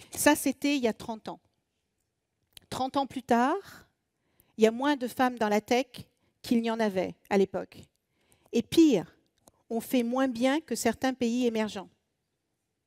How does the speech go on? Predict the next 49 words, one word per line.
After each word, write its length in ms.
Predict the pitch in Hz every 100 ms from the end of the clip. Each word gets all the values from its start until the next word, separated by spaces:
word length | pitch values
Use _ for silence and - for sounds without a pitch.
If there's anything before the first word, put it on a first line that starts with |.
| _ _ _ _ _ _ _ _ _
On 80 | 185
fait 180 | - 185
moins 220 | 196 233
bien 320 | 208 226 247 -
que 80 | 202
certains 360 | - 190 240 254
pays 360 | 247 233 294
émergents. 440 | - 226 220 202 180 - -
On 80 | 208
fait 140 | - 202
moins 200 | 220 247
bien 340 | 226 240 220
que 120 | -
les 140 | 214 214
pays, 420 | 233 226 233 208 - - _ -
euh, 140 | 196
du 140 | 185
Maghreb. 420 | 202 202 202 262 311
Je 40 |
ne 520 | 185 _ _ _ _
sais 60 | -
pas 120 | 202
si 100 | -
vous 100 | 190
le 60 | 202
savez, 300 | 247 233 277
mais 80 | 208
il 60 |
y 40 | 185
a 60 |
beaucoup 440 | 170 170 240 - 262
d'entreprises 560 | 226 - 226 - 240
que 100 | -
vous 120 | 190
connaissez 400 | 190 202 202 -
très 220 | 202 - 208
bien, 280 | 233 247 302 - - -
Atos, 480 | 180 - 196 202 196
Capgemini, 640 | - 175 180 185 180 190
j'en 160 | 185 165
passe 240 | 175 180
et 40 | 185
des, 100 | 190
tous, 360 | - 381 302
hein, 140 | 180 185 _ - - - -
qui 140 | -
vont 160 | 233 285
aller 220 | 262 262
recruter, 760 | 247 - 262 - 254 240 214